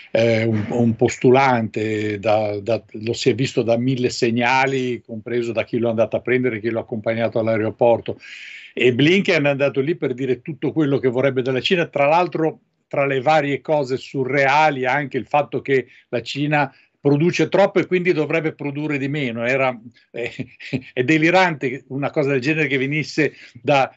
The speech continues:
da quelli che hanno fatto del, del, del liberismo e del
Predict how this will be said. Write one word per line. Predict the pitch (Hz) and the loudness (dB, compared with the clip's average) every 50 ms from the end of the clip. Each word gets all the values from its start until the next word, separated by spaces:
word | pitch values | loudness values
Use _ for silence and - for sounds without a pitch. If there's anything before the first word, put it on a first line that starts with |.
| _ _ | _ _
da | _ 156 143 - | _ -4 -4 0
quelli | - 180 185 202 214 208 | 2 4 4 4 2 0
che | - - 160 | 0 0 0
hanno | 165 156 147 | 0 0 -2
fatto | 113 - 170 175 180 - - 160 | -4 -2 0 -2 0 -2 -4 -4
del, | 151 131 147 147 139 143 143 147 143 139 - - _ _ _ | -4 -2 -2 -2 -2 -2 -2 0 0 -2 -2 -6 _ _ _
del, | _ - 135 139 139 139 139 147 143 131 | _ 0 0 2 2 0 0 0 -2 -2
del | 123 135 139 131 | -2 -2 -2 0
liberismo | 135 156 151 139 151 139 156 180 202 202 170 160 156 160 156 | 0 0 2 2 2 2 4 4 4 2 2 0 0 0 0
e | 147 147 | 0 0
del | 135 143 139 135 135 135 131 120 | 0 -2 -2 -2 -2 -4 -4 -6